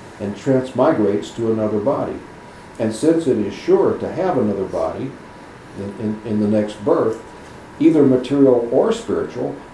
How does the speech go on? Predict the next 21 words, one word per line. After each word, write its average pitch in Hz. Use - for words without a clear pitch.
there 120
is 104
no 135
cause 90
for 117
lamentation 107
for 110
Arjuna 117
on 107
account 104
of 95
death, -
neither 107
for -
Bhishma 139
nor 214
for 117
Drona, 90
for 147
whom 160
he 202